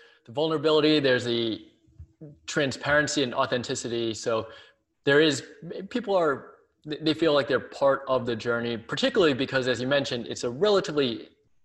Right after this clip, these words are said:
tight, small niche and people know each other. And so maybe that's where some of the forgiveness comes or, or the excitement, which I think is really cool.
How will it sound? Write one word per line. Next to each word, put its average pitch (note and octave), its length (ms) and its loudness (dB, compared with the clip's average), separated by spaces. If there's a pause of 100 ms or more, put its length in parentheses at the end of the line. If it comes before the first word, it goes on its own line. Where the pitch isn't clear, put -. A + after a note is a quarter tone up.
(200)
tight, C3+ 380 -4
small B2+ 420 -2
niche A#2 400 -6 (460)
and A2 540 -4
people A#2 420 -2
know A#2+ 260 -4
each A2 160 -4
other. F#2 400 -4
And G#2+ 300 -8 (380)
so D#3 180 2
maybe C#3+ 460 2
that's A#2 480 0
where A2+ 640 -2 (100)
some - 180 -6
of A#2 80 -2
the G#2+ 280 0 (400)
forgiveness A#2+ 760 -8
comes D3 300 -4
or, B2 160 4
or B2+ 500 -2
the C3+ 120 -2
excitement, G#2+ 460 -6 (220)
which B2+ 180 -8
I A#2 60 -4
think G#2+ 180 -10
is G2 120 -12
really G2 200 -8
cool. G2 260 -14